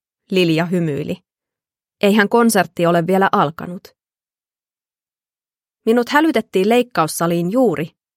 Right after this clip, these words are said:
kun työvuoroni piti loppua", Taru selitti riisuessaan takin yltään. "Kiireellinen tapaus."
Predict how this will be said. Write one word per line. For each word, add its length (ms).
kun 180
työvuoroni 560
piti 280
loppua", 460
Taru 220
selitti 420
riisuessaan 680
takin 380
yltään. 580
"Kiireellinen 640
tapaus." 600